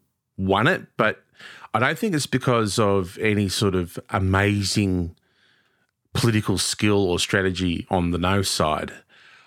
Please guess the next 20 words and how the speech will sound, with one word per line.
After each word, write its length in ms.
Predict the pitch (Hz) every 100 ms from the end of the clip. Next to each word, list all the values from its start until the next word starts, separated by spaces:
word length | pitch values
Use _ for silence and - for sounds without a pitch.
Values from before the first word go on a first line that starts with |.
| -
I 120 | 110
just 260 | 120 139 -
think 340 | 131 113 -
that 340 | - 113 110 -
the, 180 | 110 104
the 140 | 101
yes 220 | 107 120
campaign 640 | - 110 107 - 101 101
allowed 460 | 95 92 107 113 104
the 60 | 95
no, 280 | 95 95 92 -
no 180 | 98 95
campaign 560 | - 92 87 95 87 82
to 80 | 92
get 280 | 101 95 -
a 180 | 90 85
head 320 | - 92 82
start. 500 | - 90 87 95 - _ _ _ - - - _
They 160 | 104 104
didn't 400 | 123 135 147